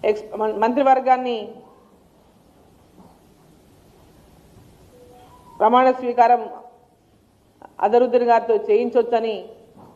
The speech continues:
ఈరోజు ఎల్లుండి ముప్పై ఒకటవ తారీఖు పదకొండు గంటలకు వాళ్ళు ముహూర్తం పెట్టుకున్నారనే విషయాన్ని తెలుస్తాం. అంటే ఇదంతా చూస్తుంటే కాంగ్రెస్ పార్టీకి వాళ్ళకు ఓడిపోతాం అనేటటువంటి భయం పట్టుకున్నది.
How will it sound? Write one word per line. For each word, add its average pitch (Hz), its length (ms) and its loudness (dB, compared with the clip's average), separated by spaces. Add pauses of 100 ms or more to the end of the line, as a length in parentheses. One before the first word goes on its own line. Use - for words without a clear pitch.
(680)
ఈరోజు 240 160 2
ఎల్లుండి 277 440 0
ముప్పై 240 360 2
ఒకటవ 247 260 2
తారీఖు 226 380 0
పదకొండు 220 440 -4
గంటలకు 233 380 0
వాళ్ళు 220 180 2
ముహూర్తం 240 440 -2
పెట్టుకున్నారనే 202 520 -4
విషయాన్ని 208 400 -4
తెలుస్తాం. 160 320 -6 (1600)
అంటే 269 160 0
ఇదంతా 269 320 2 (100)
చూస్తుంటే 311 420 0
కాంగ్రెస్ 294 560 0
పార్టీకి 269 380 0
వాళ్ళకు 269 300 2
ఓడిపోతాం 269 600 0
అనేటటువంటి 240 480 -8
భయం 247 300 -4
పట్టుకున్నది. 196 520 -6